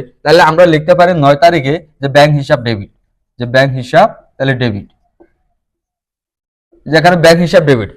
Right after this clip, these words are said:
তাহলে আমি, আমি কত টাকা চেক পাইছি? দশ হাজার টাকা। এখানে আমি আগে এখানে ডেবিট কলামে লিখলাম দশ হাজার। এখন আমি যেহেতু বিক্রয় করে চেকটা পাইছি, তাহলে বিক্রয় সবসময় ক্রেডিট, এখানে আমরা লিখলাম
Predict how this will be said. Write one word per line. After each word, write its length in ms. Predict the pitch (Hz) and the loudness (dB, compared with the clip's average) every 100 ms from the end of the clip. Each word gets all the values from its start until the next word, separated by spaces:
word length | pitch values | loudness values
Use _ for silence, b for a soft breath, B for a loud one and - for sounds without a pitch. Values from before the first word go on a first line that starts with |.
| _ | _
তাহলে 180 | 151 185 - | 0 0 2
আমি, 160 | 165 190 147 - _ - 139 151 | 0 0 0 -6 _ -10 -6 -4
আমি 100 | 180 | 0
কত 120 | 180 190 190 | 2 2 2
টাকা 140 | 185 190 | 2 2
চেক 120 | 190 - | 2 2
পাইছি? 180 | 190 220 165 | 2 2 2
দশ 100 | 156 | 2
হাজার 160 | 156 151 | 0 -2
টাকা। 140 | 131 110 - - 147 | -2 -2 -6 -4 0
এখানে 220 | 175 170 156 147 | 2 2 2 2
আমি 140 | 151 175 143 | -2 0 0
আগে 140 | 143 175 | 0 0
এখানে 180 | 165 170 143 | 0 -2 -2
ডেবিট 200 | 143 151 | -2 0
কলামে 240 | 160 156 156 | 0 0 -2
লিখলাম 220 | 143 185 208 | -6 -4 -2
দশ 100 | 147 135 | -2 -2
হাজার। 180 | 120 101 _ _ _ _ _ _ 143 | -6 -6 _ _ _ _ _ _ -2
এখন 280 | 170 202 104 - _ _ 143 | 2 2 2 -6 _ _ -2
আমি 120 | 185 214 | 0 2
যেহেতু 220 | 226 226 190 | 0 0 0
বিক্রয় 260 | 156 156 190 | 0 0 0
করে 140 | 214 240 240 | 2 2 2
চেকটা 220 | 196 196 190 | 0 2 2
পাইছি, 240 | 185 143 120 - | 2 0 -6 0
তাহলে 180 | 165 175 | 2 2
বিক্রয় 280 | 165 170 190 196 | 2 2 -2 0
সবসময় 340 | 165 175 165 | -2 0 -2
ক্রেডিট, 240 | 151 160 254 - _ - | -2 -2 -4 -6 _ 0
এখানে 180 | 175 175 | 2 2
আমরা 160 | 170 170 156 151 - _ _ - | 2 4 4 0 -10 _ _ -6
লিখলাম 360 | 147 185 156 | -4 2 2